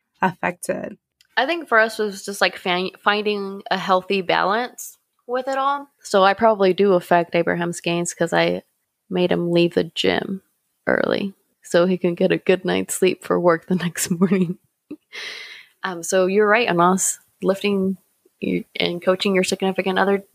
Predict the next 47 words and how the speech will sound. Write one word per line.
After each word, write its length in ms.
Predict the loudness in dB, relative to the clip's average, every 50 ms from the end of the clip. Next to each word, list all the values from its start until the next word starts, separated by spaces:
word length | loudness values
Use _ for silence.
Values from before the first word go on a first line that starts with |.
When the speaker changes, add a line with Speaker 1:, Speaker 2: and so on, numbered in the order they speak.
| _ _ _
Speaker 2:
does 200 | -2 -2 -2 -6
affect 280 | -8 -8 -10 -8 -4
your 80 | -2 0
relationship. 560 | 0 0 -2 -4 -6 -8 -10 -10 -12 -12 -14 _ _ -20 -20 -20 -20 _ 0
But 100 | 2 4
I 80 | 4 4
think 200 | 2 -2 0 0
it 80 | 2
would 120 | 2 4 2
affect 320 | 2 2 0 -2 -2 0
your 100 | -2 0
relationship 560 | 0 0 0 0 -2 -4 -6 -4 -4 -2 -2
anyway 500 | -2 -4 -2 -2 -2 -2 -2 -2 -4 -4
if 140 | -4 -4 -4
you're, 300 | -4 -4 -4 -4 -4 -6 -8 _ _ _ _ _ _ _ _ _ _ _
like, 360 | 0 0 0 0 -4 -16 _ _
you 140 | -6 -6 -2
could 180 | -2 -4 -4
find 320 | 0 0 2 2 2 -2 -4
somebody 720 | -4 -4 -2 2 2 2 2 2 0 0 -2 -6 -8 _ _ _ _ _ -6
that 340 | 0 2 2 2 2 2 0
is 160 | -4 -4 -4 -4
not 260 | 0 2 2 2 2
into 200 | 2 -2 -4 -6
powerlifting 560 | -4 -4 -2 -2 -2 -4 -6 -6 -10 -8 -6
at 80 | -2 0
all, 480 | 2 2 2 2 0 -2 -6 -8 _ _ _ _ _ _ _ _ _ -8
and 200 | -8 -6 -6 -8
this 140 | -8 -6
is 180 | -8 -8 -10 -12 -20 _ _ _ _
all 260 | 2 4 4 4 4
new 220 | 0 -2 -2 0
to 80 | 0 0
her, 360 | 0 2 2 2 0 -2 -4 _ _ _ _ _ _ _ _ _
and 140 | -2 0
then 120 | 0 0 0
she's 220 | 0 -2 -2 2
asking 360 | 2 2 2 0 -2 -6 -2
why 140 | 2 2 2
you're 120 | 2 0 -2
spending 400 | -2 -2 -2 0 0 -2 -6 -6
so 140 | -6 -6
much 400 | -4 -4 -4 -4 -6 -10 -10 -10
time 200 | -4 -4 -4 -4
at 100 | -4 -6
the 80 | -8 -10
gym. 280 | -10 -12 -14 -14 -16